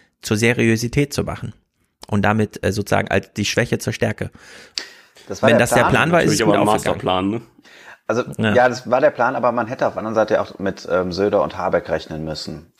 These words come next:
Speaker 2: Und dann,
Speaker 1: Mhm.
Speaker 2: äh, wäre dieser Plan halt grandios gescheitert und die S P D wäre wahrscheinlich immer noch bei vierzehn Prozent.
Speaker 1: Ja.
Speaker 2: Ähm,
Speaker 3: Aber war das wirklich der Plan? Also ich,
Speaker 1: Das wissen wir
Speaker 3: so,
Speaker 1: nicht.
Speaker 3: ich, ich hab ja immer gedacht, dass Scholz einfach da ist, damit der nach der Wahl weg ist.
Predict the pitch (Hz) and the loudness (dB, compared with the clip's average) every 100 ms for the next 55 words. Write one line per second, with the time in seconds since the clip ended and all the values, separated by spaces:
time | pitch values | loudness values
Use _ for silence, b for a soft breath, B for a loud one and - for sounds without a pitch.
0 | - 92 85 - 98 127 98 92 104 101 | -16 -14 -8 0 2 4 2 4 4 4
1 | 98 107 92 98 95 92 92 - 98 95 | 2 2 0 0 -2 -2 -6 -6 -4 -4
2 | 90 - - 113 - 87 82 - - 92 | -4 -8 -2 -2 0 -6 -8 -10 -6 -6
3 | 90 87 87 92 - 110 80 85 80 85 | -6 -10 -12 -12 -10 -8 -10 -12 -12 -14
4 | - 82 - - 87 95 - - - 98 | -14 -16 -16 -14 -12 -12 -16 -12 -4 -2
5 | 92 b b - - 90 90 104 104 113 | -4 b b -10 -6 -4 -4 -2 0 2
6 | 185 214 294 339 - 190 - 202 98 98 | 2 0 -6 -8 -6 -8 -6 -4 -4 -8
7 | _ _ _ - 107 110 104 123 113 113 | _ _ _ -6 -2 -2 -2 -6 -2 0
8 | 175 262 113 104 117 - - - - - | 2 2 2 2 0 0 -2 0 2 2
9 | - 196 151 151 170 262 - 131 135 - | 2 2 2 0 -2 -4 -6 -4 -4 -6
10 | - - 135 156 - 147 143 123 131 165 | -14 -2 -2 0 -2 0 0 2 2 2
11 | 156 139 135 147 135 139 135 139 143 131 | 0 -2 -2 -2 0 2 2 0 0 2
12 | 139 139 196 95 95 | 2 0 -4 -8 -8